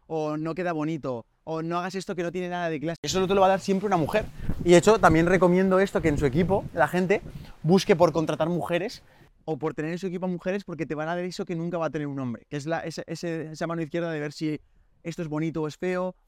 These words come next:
o si esto está bien hecho o mal hecho, o si eso es ético o no es ético. Que también es importante y los hombres nos olvidamos de eso. Entonces yo diría eso. También diría, eh, obviamente, la parte estética me parece brutal. A, a, la, ese, pero ya más que la parte estética es, es más bien una energía. Yo considero que he estado con chicas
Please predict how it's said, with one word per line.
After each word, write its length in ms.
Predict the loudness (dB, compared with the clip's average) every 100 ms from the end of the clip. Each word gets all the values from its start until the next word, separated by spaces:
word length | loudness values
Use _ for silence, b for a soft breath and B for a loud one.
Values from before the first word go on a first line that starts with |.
| _ -10
o 380 | -6 -4 -6
si 100 | -6
esto 100 | -8
está 160 | -6 -2
bien 160 | -2 -2
hecho 160 | -4
o 20 |
mal 160 | -4 -2
hecho, 320 | -4 -4 -6
o 120 | -6 -10
si 80 |
eso 120 | -6 -6
es 100 | -4
ético 300 | -6 -4 -4
o 40 |
no 80 | -6
es 80 | -8
ético. 280 | -10 -10 -16 _ _ _
Que 80 | 4
también 180 | 6 6
es 80 |
importante 380 | 2 4 4 2
y 20 |
los 120 | 0 0
hombres 180 | 0
nos 80 | 0
olvidamos 380 | 2 2 2 0
de 60 | -4
eso. 120 | -6
Entonces 260 | -4 2
yo 100 | 6
diría 180 | 6 6
eso. 280 | 6 4 -2 -8 B B B B
También 240 | 2 4 6
diría, 440 | 8 10 10 8 6
eh, 300 | 2 2 2
obviamente, 420 | 4 4 4 4
la 120 | 2
parte 240 | 2 0 -2
estética 300 | -4 0 0
me 80 | 2
parece 240 | 0 -2
brutal. 420 | -2 2 2 2
A, 80 | 2
a, 320 | 2 2 -2 -4
la, 100 | -4
ese, 180 | -4 -2
pero 160 | 0 2
ya 140 | 2
más 180 | -2 -2
que 120 | 0
la 80 | 2
parte 220 | 2 -2
estética 340 | -4 -4 0
es, 180 | -2 -4 b b b b -6
es 120 | -2
más 100 | 0
bien 140 | 2 2
una 100 | 2
energía. 440 | 0 0 -2 -4 _ _ 0
Yo 120 | 4
considero 380 | 4 4 4 4
que 60 |
he 20 | 2
estado 240 | 2 2
con 140 | 2
chicas 420 | -2 -2 -2 -2